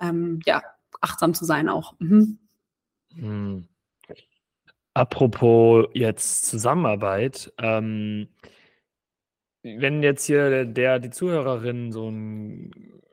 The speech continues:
Speaker 2: so denkt, so, „Alter, die Lucia ist auch eine ziemlich coole Person“,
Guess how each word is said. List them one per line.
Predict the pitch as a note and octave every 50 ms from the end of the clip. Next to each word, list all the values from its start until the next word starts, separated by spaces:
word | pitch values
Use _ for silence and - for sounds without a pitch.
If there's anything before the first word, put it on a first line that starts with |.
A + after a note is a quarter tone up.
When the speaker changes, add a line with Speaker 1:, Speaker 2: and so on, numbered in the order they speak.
| - -
Speaker 2:
so | - - G#2+
denkt, | G2+ - A2 G#2+ G2+
so, | - -
„Alter, | - G3 G3+ C3+ - -
die | - - G2 A2+ A2
Lucia | G#2+ G#2+ G#2 - - B2+ C3+ C3 - - - F3 F3+ E3+
ist | E3 -
auch | C3+
eine | A#2 A2+
ziemlich | - - - G3 D#3 D3 - _
coole | - - G#3+ F#3 D#3
Person“, | - - D#3+ C#3 A#2 A#2 F3+ E3+ E3+ F3 F3+ -